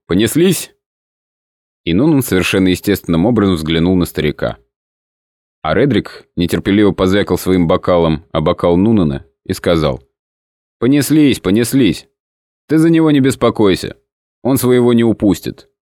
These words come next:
И тогда Нунан совершенно естественно кивнул. И они выпили. Редрик крякнул и, блестя глазами, заговорил всё в том же возбуждённом, немного искусственном тоне. «Всё, браток,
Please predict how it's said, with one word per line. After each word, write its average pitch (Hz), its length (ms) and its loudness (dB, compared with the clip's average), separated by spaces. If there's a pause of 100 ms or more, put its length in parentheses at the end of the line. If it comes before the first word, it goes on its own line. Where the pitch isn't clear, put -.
(840)
И 82 60 -8
тогда 92 320 0
Нунан 123 320 0
совершенно 82 460 -2
естественно 107 560 -2
кивнул. 71 440 -4 (760)
И 110 40 -2
они 143 220 2
выпили. 73 500 -4 (1080)
Редрик 90 400 -2
крякнул 143 560 -2 (420)
и, 87 60 -4
блестя 95 380 0
глазами, 95 420 2
заговорил 92 460 0
всё 85 160 -4
в - 80 -10
том 143 240 0
же 127 160 0
возбуждённом, 95 680 0
немного 85 360 0
искусственном 90 560 -2
тоне. 76 400 -4 (680)
«Всё, 202 380 0
браток, 113 600 -2